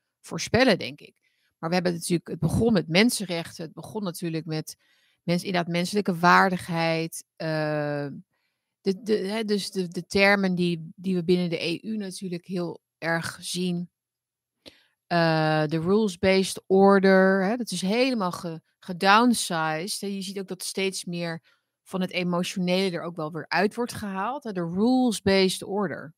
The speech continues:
Dat klinkt niet echt als iets waar je echt voor wil sterven, toch?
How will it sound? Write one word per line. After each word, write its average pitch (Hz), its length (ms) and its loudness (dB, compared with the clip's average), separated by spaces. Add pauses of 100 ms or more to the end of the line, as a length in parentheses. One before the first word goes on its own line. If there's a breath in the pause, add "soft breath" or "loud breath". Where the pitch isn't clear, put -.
Dat 175 200 -12
klinkt 185 200 -4
niet 196 120 -4
echt - 240 -10
als 165 140 -12
iets 147 160 -14
waar 156 140 -6
je 151 80 -6
echt 143 240 -10
voor 151 180 -8
wil 156 120 -4
sterven, 175 520 4
toch? 285 320 -4